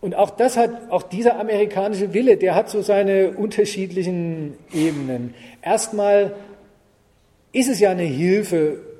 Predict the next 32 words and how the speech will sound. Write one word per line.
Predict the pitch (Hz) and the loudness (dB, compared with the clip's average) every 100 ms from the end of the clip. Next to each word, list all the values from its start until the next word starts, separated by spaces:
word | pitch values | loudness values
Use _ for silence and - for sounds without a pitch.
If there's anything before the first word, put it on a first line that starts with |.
| - _ _ | -20 _ _
für | - 180 | -8 -6
die | 170 | -4
U | 185 180 | 0 2
S | 165 - | 2 0
A | 180 156 | -2 -2
in | 151 170 208 | -2 -6 -6
ihrer | 185 190 | -2 -4
Frontstellung | - 156 180 - 156 143 131 131 | -2 -4 -4 -2 -2 0 -2 -4
gegen | 160 156 | -8 -6
das | 175 180 - | -4 -6 -4
gar | 185 | -4
nicht, | 196 190 - - - _ _ _ _ _ _ _ _ _ - | -2 -4 -8 -16 -20 _ _ _ _ _ _ _ _ _ -16
das | 117 - | -14 -14
zwar | - 120 | -8 -8
minderte, | 127 151 196 214 208 226 233 - | -6 -4 0 0 0 -2 -2 -6
minder, | 160 175 214 240 175 | -4 -2 2 0 0
aber | 165 | -4
gar | 151 156 | -2 -4
nicht | 151 - | -4 -6
unbemittelte, | 233 285 202 156 175 151 127 139 127 147 | -2 0 0 -2 -4 -4 -2 -2 -2 -6
also | 139 139 139 - | -4 -6 -8 -14
gar | 156 165 | -10 -8
nicht | 170 - | -10 -10
ohne | 196 233 277 196 | -6 -2 0 -2
Mittel | 165 175 170 143 | -2 -6 -4 -4
versehene, | 160 143 156 143 139 135 127 131 151 131 135 | -2 -4 -2 -4 -2 -4 -6 -8 -8 -8 -8
äh, | 143 | -10
Nordkorea. | 127 127 123 - 127 117 117 110 113 - _ _ _ _ _ _ _ | -8 -6 -6 -8 -8 -8 -8 -10 -16 -20 _ _ _ _ _ _ _
Es | - | -4
verbilligt | 185 180 220 302 285 - | -4 -2 0 2 2 2
das | 185 - - | 0 -2 -6
auch | 147 143 135 - | -2 -2 -4 -8